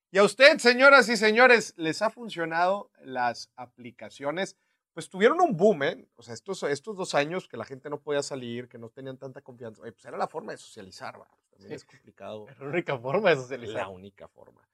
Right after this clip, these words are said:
Speaker 1: Pero bueno, ¿qué, cuáles son las metas para el próximo, para el próximo trimestre? Vamos empezando.
Speaker 2: Próximo
Speaker 1: Que, por
Speaker 2: semestre.
Speaker 1: cierto, te da una comida.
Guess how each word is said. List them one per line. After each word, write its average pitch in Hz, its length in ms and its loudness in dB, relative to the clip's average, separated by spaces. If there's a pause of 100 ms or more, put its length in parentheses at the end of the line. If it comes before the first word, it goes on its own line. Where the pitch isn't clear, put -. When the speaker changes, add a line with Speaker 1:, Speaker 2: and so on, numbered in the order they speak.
(280)
Speaker 1:
Pero 196 180 4
bueno, 262 380 8 (1300)
¿qué, 262 280 10
cuáles 285 220 6
son 277 100 6
las 277 100 8
metas 262 300 4
para 233 140 2
el 190 60 0
próximo, 226 580 4
para 170 160 4
el 165 80 2
próximo 208 320 0
trimestre? 165 460 2
Vamos 180 240 4
empezando. 185 540 2
Speaker 2:
Próximo - 240 -14
Speaker 1:
Que, 180 100 4
por 165 160 4
Speaker 2:
semestre. - 20 -8
Speaker 1:
cierto, 208 280 4
te 233 80 0
da 220 60 8
una 226 180 2
comida. 123 400 -6